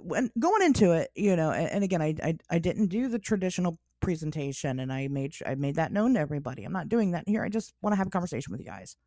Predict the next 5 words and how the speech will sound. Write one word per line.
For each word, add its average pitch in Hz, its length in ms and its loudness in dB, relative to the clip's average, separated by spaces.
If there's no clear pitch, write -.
about 139 240 0
this 131 120 -8
stuff. - 280 -14
And, 175 560 4
um, 147 560 0